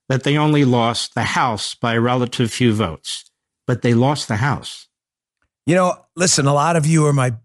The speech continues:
Speaker 2: P one audience, and you, you're, you're loyal to me, and I'm loyal to you, and I love you. But some of you may be new here, and we're still working out a trust relationship. And I understand that. I haven't been around in this business as long as Mark. Mark's been here forever. I mean, Mark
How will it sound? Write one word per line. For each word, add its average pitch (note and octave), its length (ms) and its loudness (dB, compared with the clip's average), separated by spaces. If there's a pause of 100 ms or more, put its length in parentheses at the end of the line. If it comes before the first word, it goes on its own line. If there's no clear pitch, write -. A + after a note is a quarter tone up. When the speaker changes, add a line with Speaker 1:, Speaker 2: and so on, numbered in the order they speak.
(140)
Speaker 2:
P C#3+ 160 0
one C3 240 0
audience, A#2+ 500 0
and G#2 240 -4
you, G#2+ 200 -6
you're, G#2 280 -10
you're G#2+ 100 -8
loyal A#2+ 320 0
to A2+ 60 0
me, B2+ 200 2
and A#2 100 2
I'm A2+ 140 2
loyal A2+ 280 0
to G#2+ 60 -4
you, A#2 140 0
and A2+ 100 0
I A2 40 0
love B2 180 0
you. A2 80 -8
But A2+ 100 -14
some G3+ 160 0
of A3 80 4
you A3 140 4
may A3 140 2
be G3 120 -2
new G3 220 4
here, G#2+ 260 0
and G#2 160 -2 (380)
we're D3+ 80 2
still F3+ 260 0
working F3 320 0
out E3 160 0
a D3 60 -2
trust - 340 -2
relationship. G#2+ 640 -2
And A#2+ 100 -2
I F3 120 0
understand D#3 500 2
that. F3 340 -2 (460)
I D#3+ 120 0
haven't F3+ 240 2
been E3 120 2
around D#3 360 2
in D3+ 80 4
this C#3+ 160 2
business C#3+ 680 0
as A#2 160 -2
long D3+ 180 2
as A#2+ 140 0
Mark. D3+ 380 0
Mark's B2+ 260 -2
been C#3+ 180 -2
here C#3 200 2
forever. A#2+ 340 -2
I F2+ 40 -8
mean, F#2 140 -12
Mark A#2 300 -2